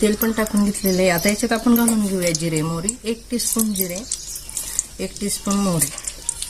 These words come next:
चांगली छान अशी तडतड होऊन द्यायची आहे. इथे जिरे मोहरी छान तडतडली, आपण एक टीस्पून हळद घालून घ्यायची. याच्यात आपल्याला लाल मिरची, लाल मिरची पावडर वगैरे काही टाकायचं नाही,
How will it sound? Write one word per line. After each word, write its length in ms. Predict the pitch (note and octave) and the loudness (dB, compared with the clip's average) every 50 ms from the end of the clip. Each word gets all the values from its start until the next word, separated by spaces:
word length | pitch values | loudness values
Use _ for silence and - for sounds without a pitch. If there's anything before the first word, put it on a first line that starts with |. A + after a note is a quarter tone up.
| - - - - - - - - | -10 -12 -14 -14 -14 -8 -4 -4
चांगली 240 | F3 F3 F3+ F3+ F3 - | -2 0 0 0 2 2
छान 160 | G3 G3 F#3+ | 0 0 0
अशी 180 | F#3+ F#3 - - - | -2 -4 -4 -4 -4
तडतड 300 | F#3+ E3 D#3 - F3+ E3 | -4 -4 -2 -4 -4 -4
होऊन 200 | F3 F#3 F#3 F3+ F3 | -2 -2 0 0 0
द्यायची 340 | E3 D#3+ D#3 - - - F3 | 0 0 -2 -2 -2 -2 -4
आहे. 160 | F3+ F#3+ A#3 - - - - - - - - - - - - - - - - - - - - - - - - - - - - - - - - - - F#3+ | -4 -6 -8 -12 -18 -18 -12 -10 -10 -10 -10 -12 -8 -6 -6 -6 -6 -10 -12 -12 -12 -10 -10 -10 -8 -6 -4 -4 -4 -4 -6 -8 -10 -10 -14 -12 -12 -8
इथे 180 | - - G3 | -2 -2 0
जिरे 260 | F#3 F3 F#3+ F#3 F3+ F#3 | 2 2 2 4 4 4
मोहरी 220 | F#3+ F#3+ F#3 F#3+ F#3 - - | 4 4 2 2 2 0 0
छान 180 | F3 D#3 D#3+ D#3+ - | 0 0 0 0 0
तडतडली, 520 | E3 D#3+ D#3+ - F3 F3 E3 E3+ F#3 F#3 | -2 -2 0 0 0 2 2 4 4 4
आपण 260 | F3+ E3 - E3 D#3+ | 4 4 2 0 0
एक 100 | D#3 D3+ - - | 0 -2 -2 -4
टीस्पून 320 | D3 C#3+ - - - F#3+ | -6 -6 -6 -8 -4 -4
हळद 300 | G3+ F#3+ F#3 F3 D#3+ D3 | -4 -2 -2 -4 -6 -4
घालून 280 | D3+ D#3 D3 C#3+ D3 D3+ | -4 -6 -4 -4 -4 -4
घ्यायची. 320 | C#3+ C3+ B2+ - - - B2+ - - - - - - - - - - - - A#3+ - G3+ | -4 -2 -4 -4 -4 -4 -6 -8 -8 -10 -12 -12 -14 -12 -10 -10 -10 -10 -10 -8 -6 0
याच्यात 200 | G#3+ B3 A#3 A3+ | 2 2 2 4
आपल्याला 300 | G#3+ A3 A#3+ A#3 A#3 A#3 | 4 4 4 4 6 6
लाल 200 | A3+ G3 F3+ F#3 | 6 4 4 4
मिरची, 580 | F#3+ F3 F3 - - F#3+ G3 G3 G3 G3 F#3+ | 2 2 2 2 2 0 0 -6 -10 -10 -10
लाल 160 | E3 D#3+ D#3+ | -8 -8 -6
मिरची 260 | E3+ E3+ E3 - - - | -6 -8 -8 -6 -6 -4
पावडर 340 | - E3 D#3+ D#3+ D#3+ E3+ | -4 -4 -4 -4 -4 -4
वगैरे 380 | E3+ E3+ E3 D#3+ D3+ D#3+ D3+ C#3 | -2 -2 -2 -2 -4 -4 -8 -8
काही 180 | - - D#3+ F#3 | -8 -8 -8 -6
टाकायचं 440 | - G3 F#3+ - G#3 G3+ - A3 | -6 -6 -4 -4 -4 -4 -2 -4
नाही, 140 | G#3+ A3 A3+ | -4 -4 -4